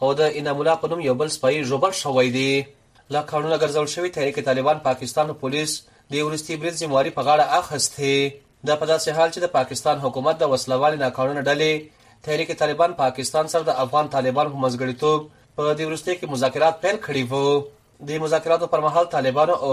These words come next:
حکومت د ډزبندۍ اعلان کړی، خو د تحریک طالبان پاکستان ویان محمد خراساني میډیا سره په شریک کړي خبر کې ویلي، پولیس عسکري په خپله دفاع کې وژلي دي.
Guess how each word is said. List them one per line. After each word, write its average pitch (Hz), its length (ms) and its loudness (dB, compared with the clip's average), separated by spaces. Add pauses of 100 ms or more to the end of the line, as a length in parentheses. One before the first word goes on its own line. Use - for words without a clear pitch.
(100)
حکومت 139 340 -2
د 151 140 0
ډزبندۍ 131 460 -2
اعلان 147 320 0
کړی، 156 260 4 (460)
خو 156 160 2
د 160 180 0
تحریک 165 200 0 (120)
طالبان 165 400 2
پاکستان 139 400 0
ویان 147 280 2
محمد 139 280 -2
خراساني 131 420 -2
میډیا 135 300 2 (100)
سره 156 180 6 (380)
په 147 240 0
شریک 156 240 -4
کړي 180 140 -2 (100)
خبر 143 260 2
کې 143 160 -6
ویلي، 160 300 -2
پولیس 143 300 -6
عسکري 156 420 0 (340)
په 151 200 4
خپله 175 200 2 (100)
دفاع 165 260 2
کې 180 140 -2
وژلي 139 420 0
دي. 143 140 2